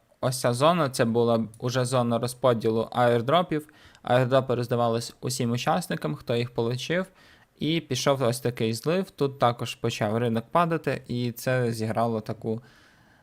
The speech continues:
непогану користь для цієї монети. Як бачимо, зараз пішла ось така проторговка знизу. Тут, я думаю,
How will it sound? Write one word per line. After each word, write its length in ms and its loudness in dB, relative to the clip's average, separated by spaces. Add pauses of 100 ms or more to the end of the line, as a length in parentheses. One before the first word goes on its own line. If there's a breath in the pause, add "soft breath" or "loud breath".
непогану 720 4
користь 520 -2
для 160 2
цієї 280 -2
монети. 640 -2
Як 180 0
бачимо, 440 4
зараз 340 2
пішла 720 2
ось 140 -6
така 460 0 (100)
проторговка 720 0
знизу. 420 -4 (200)
Тут, 180 -2 (200)
я 180 0
думаю, 420 0